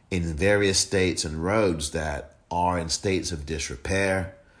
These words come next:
There's all kinds of things that are going on that need to be repaired. And a lot of this is because funding has been cut from these very essential things.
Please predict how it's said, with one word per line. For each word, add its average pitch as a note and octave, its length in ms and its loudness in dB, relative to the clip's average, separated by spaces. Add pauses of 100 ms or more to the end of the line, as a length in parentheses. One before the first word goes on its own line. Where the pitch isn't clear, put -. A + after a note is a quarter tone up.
(200)
There's D2 180 -6
all G2+ 400 2
kinds G#2+ 480 2
of F#2 120 0
things E2+ 360 -2
that D#2+ 100 -2
are D#2 40 -4
going D#2+ 380 -4
on G2 240 0
that E2 160 -4
need D#2+ 220 -6
to - 40 -10
be G2+ 220 2
repaired. F#2 580 2 (380)
And F2 120 0
a F2 60 2
lot F2+ 240 6
of A2+ 80 2
this A2 180 0
is G2 60 -6
because F2+ 400 -2
funding D#2+ 420 -2
has D#2+ 180 -4
been F#2 200 -6
cut - 320 -4
from D#2+ 200 -6
these E2 220 -2
very D#2+ 360 0
essential D2+ 560 -2
things. - 540 -4